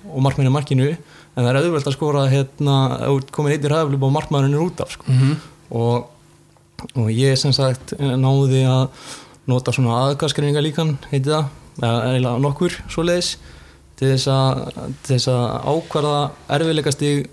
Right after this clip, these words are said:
Speaker 1: skota í N B A tvö þúsund og sextán, tvö þúsund og sautján tímabilið. Og með því að gera það, þá get ég skoðað sem sagt bara svona hitann,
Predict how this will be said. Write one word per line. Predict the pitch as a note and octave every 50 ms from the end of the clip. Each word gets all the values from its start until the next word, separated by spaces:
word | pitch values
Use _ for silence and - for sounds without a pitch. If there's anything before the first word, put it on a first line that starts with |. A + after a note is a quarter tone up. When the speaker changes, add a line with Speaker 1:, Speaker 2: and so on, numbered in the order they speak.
| - -
Speaker 1:
skota | - - - D#3 D#3 D#3+ D#3+ - - D#3+
í | C#3+ C#3
N | D3+ D3+
B | C#3 D3 C3+ A#2
A | G#2 A2+ - - -
tvö | - - C3 B2 B2
þúsund | A#2 - - B2
og | A#2+ A2+ A#2+
sextán, | - C3+ B2+ - - A2+ A2
tvö | - A#2
þúsund | A2
og | -
sautján | - C3 A#2+ - G#2 G2 - -
tímabilið. | - - G#2+ G2+ F#2+ F#2 E2 C#2 - - - - - - - - - - - - - - - - - - - - - - _ _ _ _
Og | A#2 A2+ A#2 B2 C3 C3+ C3 C3 -
með | - C#3 D3+ D#3 D3
því | F3 D#3+
að | D3 E3+
gera | E3 C#3+ C#3
það, | A#2 G#2 G2+
þá | A2+ A#2 B2+ D3
get | C#3 C3 C3+
ég | C3
skoðað | - - - E3 E3+ F3+ F#3 E3+ E3 E3 D#3
sem | C#3 D#3+ D#3
sagt | D3+ E3 C#3+ -
bara | - - C#3+ D3+ C#3+
svona | C#3 D#3 D3+ C#3+ C#3+ - A2+ - - - G#2+ - -
hitann, | - - B2+ E3+ F#3 F#3+ F#3 F#3 - - - G#2+ G#2